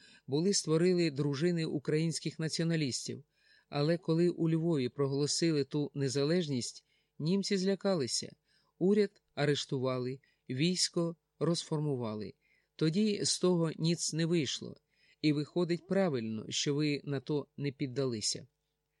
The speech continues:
Шагута гмукнув і повернувся до роботи. Ну, гаразд, а зараз? Це ж все одно під рукою Гітлера. Тепер наша задача — постання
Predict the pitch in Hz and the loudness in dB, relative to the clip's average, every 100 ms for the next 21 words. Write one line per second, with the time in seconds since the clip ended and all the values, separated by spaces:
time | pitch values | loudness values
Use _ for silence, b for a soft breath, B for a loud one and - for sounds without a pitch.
0 | _ _ - - 196 214 226 127 - 127 | _ _ -10 0 2 2 0 -4 -4 -4
1 | 135 208 220 180 175 - 196 - 135 123 | 0 0 0 -4 -4 -4 -4 -2 -2 -2
2 | 120 147 147 - 123 123 117 113 110 113 | -4 -4 -4 -4 -4 -4 -4 -6 -10 -12
3 | 110 _ _ _ - 185 180 151 127 104 | -14 _ _ _ -4 -2 0 0 -2 -4
4 | - - 170 147 135 131 139 - B B | -8 -2 -2 0 -2 -2 -6 -8 B B
5 | B B - 170 156 - - 160 156 139 | B B 0 2 2 -2 0 2 2 2
6 | 170 190 - _ 151 135 135 - 131 123 | -2 -4 -8 _ -4 -2 -2 0 0 0
7 | 123 - 117 107 98 _ _ _ _ _ | -4 -4 -6 -8 -12 _ _ _ _ _
8 | _ _ - 165 214 220 202 165 185 175 | _ _ -2 0 2 2 0 0 0 0
9 | 165 160 151 170 170 160 - _ _ _ | 0 0 0 0 0 -2 -4 _ _ _
10 | _ - 160 - - 190 196 190 185 180 | _ -2 0 0 0 0 0 0 0 -2
11 | 175 | -4